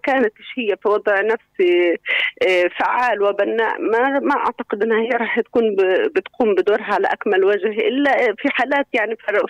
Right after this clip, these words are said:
فرادة إنهم بيعبروا عن غضبهم بالإنجاز أو بيعبروا عن غضبهم وقهرهم إنهم يكونوا أحسن، ولكن هذا،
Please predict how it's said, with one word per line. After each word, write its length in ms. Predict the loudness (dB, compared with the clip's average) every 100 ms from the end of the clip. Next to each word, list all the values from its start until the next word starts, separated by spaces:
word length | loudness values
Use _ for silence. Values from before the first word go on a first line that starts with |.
| -2
فرادة 380 | 0 0 0 0
إنهم 340 | 0 0 0
بيعبروا 460 | 0 0 -2 -2 -2
عن 120 | -2
غضبهم 580 | -2 -2 -4 -2 -2 -2 -8 -14 -14 -6
بالإنجاز 840 | -4 0 2 0 0 2 2 0 0
أو 140 | -2
بيعبروا 360 | 0 -2 -2 -2
عن 80 | -2
غضبهم 640 | -2 -2 -4 -4 -4 -2
وقهرهم 640 | -4 -4 -2 -4 -2 -4 -4 -10 -10 -2
إنهم 240 | 0 2 2
يكونوا 340 | 2 0 0
أحسن، 320 | -4 -6 -2
ولكن 360 | 0 0 0 -2
هذا، 300 | -2 -2